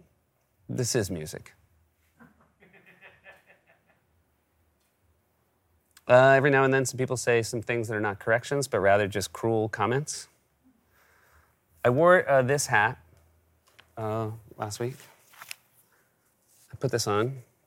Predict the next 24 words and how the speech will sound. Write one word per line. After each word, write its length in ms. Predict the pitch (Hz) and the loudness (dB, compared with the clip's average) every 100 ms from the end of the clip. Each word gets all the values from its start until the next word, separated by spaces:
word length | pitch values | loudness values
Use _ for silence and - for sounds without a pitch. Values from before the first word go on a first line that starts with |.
| _ _ _ _ _ _ _ _ _ | _ _ _ _ _ _ _ _ _
and, 360 | 107 107 104 101 | 0 2 4 6
um, 360 | 101 101 104 104 _ | 8 8 4 -6 _
someone 420 | - - 127 127 117 | -8 0 2 2 4
said 420 | 123 110 110 104 - _ _ _ _ _ _ _ _ _ _ _ _ _ - | 8 8 8 2 -8 _ _ _ _ _ _ _ _ _ _ _ _ _ -16
that 320 | 104 113 - | 0 4 6
I 140 | 113 110 | 6 6
looked 380 | 113 127 - | 6 4 4
like 260 | 117 117 113 | 6 6 6
a 60 | 110 | 0
grown, 640 | 98 113 131 139 143 147 - | 2 4 6 6 6 2 4
old, 480 | 123 123 127 117 - | 6 8 6 2 -6
worn-out 800 | - 107 120 135 139 131 127 123 - | -8 0 8 10 10 10 10 6 6
Ash 400 | 113 123 127 - | 8 8 6 -2
Ketchum. 580 | - 143 131 113 87 - _ _ _ _ _ _ _ _ _ _ _ _ _ - _ _ _ _ | 2 2 4 0 -4 -8 _ _ _ _ _ _ _ _ _ _ _ _ _ -20 _ _ _ _
In 1500 | - - - 180 220 - 190 - - - 202 - - - - | -20 -20 -20 -16 -16 -16 -20 -20 -20 -20 -20 -20 -20 -20 -8
case 280 | - 139 113 | 2 2 4
you, 280 | 120 160 160 | 4 4 8
like 220 | 123 110 | 8 8
me, 200 | 123 139 | 4 4
didn't 260 | 110 113 107 | 4 2 2
know 160 | 110 | 2
who 80 | 110 | 6
that 180 | 107 98 | 6 6
was 540 | 135 120 123 156 - | 6 6 4 0 -8